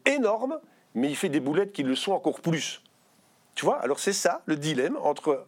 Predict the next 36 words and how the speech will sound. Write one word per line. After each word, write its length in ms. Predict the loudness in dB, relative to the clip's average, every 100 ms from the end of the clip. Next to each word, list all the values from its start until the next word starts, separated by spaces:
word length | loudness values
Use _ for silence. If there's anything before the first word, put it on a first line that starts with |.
| -6
jouer 260 | 0 2 2
avec 240 | 0 0
un 120 | 0
mec 180 | 0 -4
qui 100 | -4
peut 140 | -4 0
t'apporter 380 | 0 0 0
énormément, 400 | 0 2 2 0 -4 -4
mais 80 | 0
te 120 | 0
coûter 340 | 0 0 2 2
aussi. 360 | 0 -2 -4 -6 -2
Mais 80 | 0
peut-être 380 | 2 2 0 2
que, 240 | 2 2 -2 -6
et 80 | -4
c'est 160 | -2 0
ce 80 |
que 80 | 0
Kompany 420 | 0 2 0 0
dit, 220 | -2 -2 -2 -10 -16 0
plus 240 | 2 2
le 80 | 2
temps 240 | 0 0
passe, 460 | 2 2 2 -4 -16 _
moins 340 | -2 2 2 2
il 100 | 2
va 100 | 0
me 40 | 0
coûter 540 | -6 -2 0 0 -2 -2
et 60 |
plus 260 | -2 0 2
il 60 | 2
va 100 | 0
me 60 |
rapporter. 640 | 0 -2 -2 -6 -8 -8